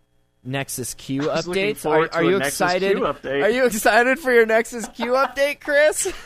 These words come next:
Speaker 2: Oh my, oh my God! I was so excited 'cause I was gonna play music with my friends. But now it's not gonna happen. <laughs>
Speaker 1: No socially sharing music?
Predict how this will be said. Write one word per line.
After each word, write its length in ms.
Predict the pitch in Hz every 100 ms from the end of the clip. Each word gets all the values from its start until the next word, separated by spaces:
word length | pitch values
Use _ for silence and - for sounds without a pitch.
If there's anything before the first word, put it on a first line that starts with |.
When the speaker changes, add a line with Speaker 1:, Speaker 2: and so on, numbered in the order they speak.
| - _ _ _ _ _ _ _ _ _ _
Speaker 2:
Oh 240 | 143 196
my, 260 | 180 120 - -
oh 140 | 156
my 200 | 139 117
God! 300 | 113 90 98
I 160 | - 156
was 300 | 156 160 147
so 220 | 156 156
excited 480 | 175 - 143 135 143
'cause 160 | 175
I 180 | 143 135
was 220 | 127 127 -
gonna 260 | 139 120
play 320 | - - 135 127
music 320 | 127 202 233
with 100 | 135
my 160 | 135 165
friends. 520 | - 165 131 127 - _ _ _ - 466
But 100 | 143
now 180 | 131 139
it's 120 | 208
not 160 | 165 143
gonna 180 | 156
happen. 400 | 220 214 - - _
<laughs> 80 | _
Speaker 1:
No 260 | 196 208 226
socially 560 | - 202 214 - 220
sharing 600 | 190 - 185 185 214 226 185
music? 460 | 180 208 277 294